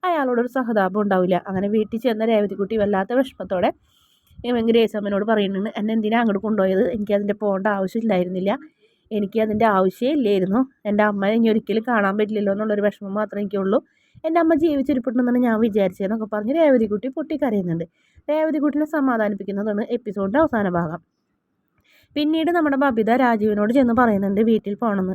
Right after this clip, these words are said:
"എന്താ നിനക്ക് ഇത്ര പെട്ടെന്ന് അങ്ങനെ പോകാൻ തീരുമാനിക്കാൻ കാരണം?" എന്ന് പറഞ്ഞ് ചോദിക്കും. പക്ഷേ സത്യമൊന്നും ന-, നമ്മുടെ ബബിത പറയില്ല.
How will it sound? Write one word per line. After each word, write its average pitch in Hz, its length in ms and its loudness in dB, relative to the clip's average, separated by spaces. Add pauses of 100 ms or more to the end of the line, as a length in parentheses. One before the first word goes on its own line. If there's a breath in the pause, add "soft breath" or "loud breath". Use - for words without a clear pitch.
"എന്താ 208 300 -2
നിനക്ക് 254 260 2
ഇത്ര 220 140 -8
പെട്ടെന്ന് 226 360 -6
അങ്ങനെ 214 180 -6
പോകാൻ 202 320 0
തീരുമാനിക്കാൻ 202 520 -2
കാരണം?" 202 340 -2
എന്ന് 208 120 -2
പറഞ്ഞ് 185 240 -2
ചോദിക്കും. 208 360 -2 (560 soft breath)
പക്ഷേ 381 240 0
സത്യമൊന്നും 294 520 -2
ന-, 247 300 0
നമ്മുടെ 214 220 0
ബബിത 196 400 0
പറയില്ല. 190 380 0